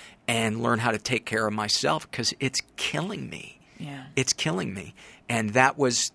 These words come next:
Speaker 1: that was the beginning. That box, that Christmas box, that was the, that was the first thing.
Speaker 2: And how did you cut off contact?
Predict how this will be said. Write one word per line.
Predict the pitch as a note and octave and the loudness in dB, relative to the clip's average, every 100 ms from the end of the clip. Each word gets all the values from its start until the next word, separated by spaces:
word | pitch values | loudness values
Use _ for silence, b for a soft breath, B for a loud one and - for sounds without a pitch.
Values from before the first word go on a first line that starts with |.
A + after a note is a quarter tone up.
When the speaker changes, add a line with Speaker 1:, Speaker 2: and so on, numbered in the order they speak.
| - | -8
Speaker 1:
that | G#2 B2 C3+ | 2 4 4
was | A#2 - | 0 -2
the | |
beginning. | F#2 A2+ A2+ - - - - _ | -2 -4 -6 -10 -12 -14 -20 _
That | A2+ A2+ - | 0 0 2
box, | B2+ - - | 4 2 -2
that | - | -4
Christmas | - C3+ - - | -4 -6 -6 -8
box, | - - D#2 - - - - | -6 -8 -8 -8 -10 -10 -6
that | G#2+ | -4
was | C3 A#2 | -4 -4
the, | A#2 A#2 | -6 -4
that | C3 | -4
was | C3+ | -4
the | - | -6
first | - C3 A#2+ - | -2 -2 -2 -4
thing. | B2 - - b b - | -6 -8 -14 b b -4
Speaker 2:
And | G3+ | -2
how | F#3 F#3+ F#3 | 2 4 4
did | F#3 E3 | 0 -4
you | E3 E3 D#3 D#3 D3 - _ _ _ _ - _ _ | -4 -2 -2 -2 -6 -12 _ _ _ _ -20 _ _
cut | - D3+ | -6 -4
off | C#3 - | -4 -4
contact? | D3+ D#3+ C#3+ D3+ - | -8 -6 -8 -10 -14